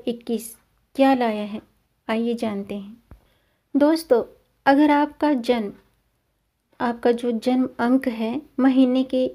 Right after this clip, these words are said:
एक तारीख को, दस तारीख को, उन्नीस और अट्ठाईस तारीख को हुआ है तो इनका जो जोड़कर अंक बनता है वो एक अंक होता है,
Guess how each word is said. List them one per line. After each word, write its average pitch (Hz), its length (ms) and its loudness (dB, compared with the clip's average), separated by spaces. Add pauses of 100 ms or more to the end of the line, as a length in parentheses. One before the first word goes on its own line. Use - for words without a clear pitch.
(120)
एक 247 300 2
तारीख 233 460 -4
को, 233 280 0 (280)
दस 262 320 2
तारीख 226 400 0
को, 220 240 -8 (500)
उन्नीस 247 580 0 (100)
और 254 160 2
अट्ठाईस 254 520 0
तारीख 240 340 -2
को 233 80 0
हुआ 233 280 -4
है 220 180 -8 (540)
तो 320 380 0
इनका 269 320 0
जो 285 200 -2
जोड़कर 240 520 4 (180)
अंक 262 240 0
बनता 233 340 -4
है 226 220 -8 (500)
वो 269 140 2 (260)
एक 247 280 0
अंक 226 200 -6
होता 208 300 -10
है, 202 180 -14